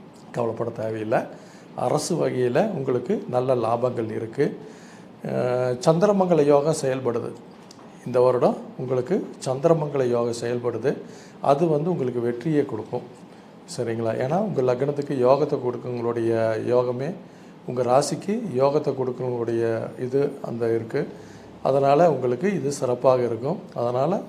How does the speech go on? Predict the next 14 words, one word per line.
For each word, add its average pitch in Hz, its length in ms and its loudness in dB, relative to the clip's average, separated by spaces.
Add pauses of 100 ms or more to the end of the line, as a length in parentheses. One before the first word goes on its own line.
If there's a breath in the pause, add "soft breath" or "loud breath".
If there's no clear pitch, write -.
(140)
வெற்றி 127 220 -2
பெற 123 220 -2
வாழ்த்துக்கள். 117 540 0 (920 loud breath)
இது 147 180 0
வரைக்கும் 143 320 4
நாம 165 400 -2 (100)
சிம்ம 143 340 0
ராசியில 139 720 0
இருபதாம் 139 360 4
தேதி 120 180 -2
பிறந்தவங்களை 113 540 -4
பத்தி 120 220 -6
பார்த்தோம். 127 500 -2 (880 loud breath)
இதுக்கு 175 600 2